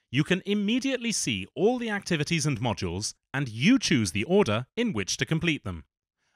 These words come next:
Our targeted training style develops your expertise and skills,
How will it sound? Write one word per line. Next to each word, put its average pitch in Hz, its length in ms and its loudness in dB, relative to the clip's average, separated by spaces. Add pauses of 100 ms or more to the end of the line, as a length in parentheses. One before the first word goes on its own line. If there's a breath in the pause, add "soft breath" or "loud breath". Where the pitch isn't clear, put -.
(140)
Our 233 240 6
targeted 180 580 0
training 131 360 -2
style 98 380 -4
develops 120 480 -6
your 151 220 2
expertise 175 760 -4
and 117 240 -2
skills, 123 560 -2